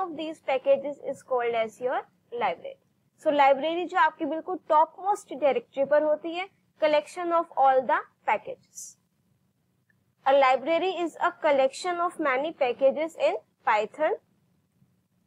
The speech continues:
Generally there is no difference between Python package and Python libraries। No difference in the sense कि बेटा लाइब्रेरी की आपका collection of packages and package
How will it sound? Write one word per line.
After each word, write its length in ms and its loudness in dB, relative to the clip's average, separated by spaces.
Generally 560 2
there 220 4
is 140 -8
no 280 2
difference 480 -4
between 440 -8
Python 460 0
package 460 0
and 120 0
Python 460 -4
libraries। 640 -6
No 280 0
difference 440 -4
in 160 -4
the 180 2
sense 280 -6
कि 120 -4
बेटा 240 0
लाइब्रेरी 560 0
की 180 -8
आपका 320 -2
collection 520 0
of 120 -8
packages 600 0
and 220 0
package 380 0